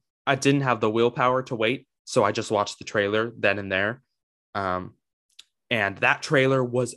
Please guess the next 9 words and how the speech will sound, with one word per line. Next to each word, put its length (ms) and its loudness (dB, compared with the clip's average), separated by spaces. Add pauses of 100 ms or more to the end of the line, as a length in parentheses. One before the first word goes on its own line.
amazing. 960 0 (600)
That 180 2
trailer 260 0
was 240 -4
so 220 6
good. 360 0 (320)
I 180 0
honestly 420 2
think 340 -4